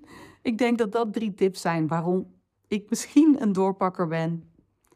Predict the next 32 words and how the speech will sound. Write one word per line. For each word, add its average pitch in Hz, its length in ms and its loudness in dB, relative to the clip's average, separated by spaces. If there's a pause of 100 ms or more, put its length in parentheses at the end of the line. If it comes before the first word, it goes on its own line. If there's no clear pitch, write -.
(160)
Hulp 233 280 -2
vragen, 170 580 -4 (280)
klein 202 240 -2
beginnen, 170 600 -4 (1040)
durven 196 480 0
beginnen 175 380 -4
en 170 120 -2
durven 165 260 -4
stoppen. 151 480 -8 (880)
Ik 214 120 -8
hoop 269 360 2
dat 247 200 -2
je 233 60 -2
hier 208 160 -2
wat 185 160 -4
aan 170 120 -2
hebt. 190 500 -6
En, 190 560 -2
ehm, 170 380 -6 (600)
hier 247 300 0
nog 254 140 -2
even 214 400 -2 (100)
Anne 254 220 -2
uit 226 160 -6
de 185 100 -12
toekomst 196 480 -6
om 208 200 -4
toe 339 160 2
te 294 140 -2
voegen 175 380 -4
dat 196 180 -4
uiteindelijk 202 760 -2